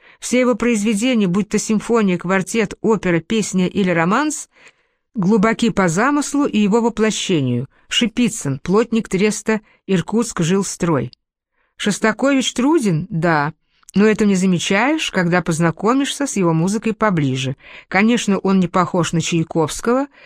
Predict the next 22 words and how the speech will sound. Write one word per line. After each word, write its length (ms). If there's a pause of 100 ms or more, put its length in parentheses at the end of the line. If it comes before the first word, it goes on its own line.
(120)
как 200
Маяковский 580
не 80
похож 440
на 40
Некрасова. 720 (420)
Усложнилась 640
гармония, 680
обострились 640
контрасты. 760 (260)
Но 100
ведь 240
те, 340
кого 300
когда-то 580
называли 480
безумцами, 760 (460)
разрушителями 880
гармонии, 600
Бетховен, 600
Мусоргский, 540
Вагнер, 500